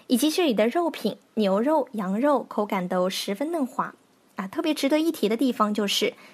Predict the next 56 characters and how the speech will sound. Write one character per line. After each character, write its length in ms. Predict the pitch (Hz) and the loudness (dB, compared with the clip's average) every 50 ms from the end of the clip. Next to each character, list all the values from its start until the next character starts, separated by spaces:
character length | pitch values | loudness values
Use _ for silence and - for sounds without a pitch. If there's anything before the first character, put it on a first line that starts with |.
| - | -8
小 160 | - - 220 | 0 2 2
袁 180 | 196 190 190 208 | 4 2 2 -2
特 200 | - - - 359 | -4 -4 -4 -2
别 140 | 320 254 226 | 0 2 2
想 220 | 240 - 208 208 | 2 0 -2 -4
说 240 | 196 - - 269 262 | -2 2 2 4 4
的： 200 | 240 214 - - - - - - - | 4 0 -2 -4 -10 -20 -20 -12 -6
吃 220 | - - - 381 381 | -4 0 0 2 2
完 200 | 349 277 285 302 | 2 0 0 -2
这 160 | - - 370 | -2 -2 0
里 120 | 320 254 | 0 2
的 100 | 208 214 | 2 2
火 180 | 226 - 214 - | 2 2 0 -2
锅 300 | - - 254 240 226 240 | 0 2 4 4 4 2
根 220 | - 320 339 339 | 0 -4 -4 -2
本 120 | 320 277 220 | 0 0 0
就 120 | 233 220 | 0 0
不 80 | - 247 | 0 0
用 120 | 247 247 | 0 0
担 160 | 247 269 277 | 0 0 -2
心 160 | 277 - 302 | -2 -4 -6
身 160 | 302 - - 320 | -6 -4 -4 -4
上 140 | 320 330 | -2 0
有 80 | 294 202 180 190 | 0 0 0 0
味 80 | 233 285 | 2 2
儿 140 | 302 277 - - | 2 2 0 -4
啊， 180 | 220 202 190 - | -6 -6 -4 -4
很 140 | - 202 | -2 -2
神 320 | 190 190 - - 208 190 240 | -2 -2 0 0 0 0 0
奇。 240 | 277 - - - - - - - - - - - - - - | -2 -4 -6 -8 -10 -14 -20 -20 -20 -20 -20 -20 -20 -20 -4
环 180 | - - 262 262 | 2 4 4 4
境 160 | 277 415 427 | 4 2 0
虽 140 | - - 320 | 2 2 2
然 180 | 269 233 220 220 | 4 4 2 0
一 60 | 208 | 0
般， 260 | - 220 220 220 226 | 0 0 0 0 0
但 120 | 247 254 | 0 0
是 220 | 247 - - - 202 | -2 -2 -2 -2 -2
比 140 | 196 226 226 | 0 0 -2
起 140 | - 208 | -2 -2
这 120 | 196 - 214 | -4 -4 -4
些 120 | 202 - | -2 0
美 180 | 226 214 190 220 | 0 0 0 0
食 180 | - - - | -2 -2 0
来 200 | 190 202 185 185 | 0 0 0 0
说， 280 | 190 190 - 214 208 202 | -2 -2 0 0 0 2
都 140 | 202 226 240 | 2 0 0
是 240 | 240 - - 262 226 | 0 0 0 0 0
可 160 | 226 - 208 | 0 0 -2
以 80 | 175 175 | -2 -2
忽 180 | - - 220 | -2 -2 0
略 140 | 214 240 226 | 2 2 2
不 140 | 208 - 180 | 0 0 -6
计 160 | 180 - 269 | -6 -4 -4
的 140 | 254 214 185 | -2 -2 -2
啦。 160 | 170 180 - | -4 -6 -12